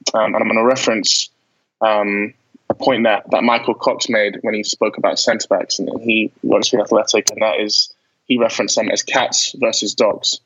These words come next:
A dog being a centre back, comfortable, uh, pushing out of the back line and anticipating passes, like I just referenced, that Ben White could do, or a cat who, who sits deeper and, and,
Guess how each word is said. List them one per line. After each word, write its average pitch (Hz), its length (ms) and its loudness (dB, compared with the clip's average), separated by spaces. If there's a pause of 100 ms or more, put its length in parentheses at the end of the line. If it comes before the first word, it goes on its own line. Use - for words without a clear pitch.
A 113 60 -4
dog 117 300 0
being 110 200 0
a 107 40 0
centre 110 280 -2
back, 110 300 0 (360)
comfortable, 117 720 0 (400)
uh, 107 220 2 (760)
pushing 139 240 4
out 135 160 4
of 123 80 -2
the 139 60 2
back 139 260 2
line 139 260 2
and 113 120 0
anticipating 123 840 -2
passes, 123 360 2
like 113 180 0
I 110 80 0
just - 220 -2
referenced, 110 380 -2
that - 160 0
Ben 113 180 2
White 110 180 2
could 107 140 -8
do, 117 240 2 (340)
or 113 160 4
a 113 60 -6
cat 143 300 2
who, 120 400 0
who 131 100 0
sits - 260 -2
deeper 135 380 2
and, 117 100 0
and, 110 280 -2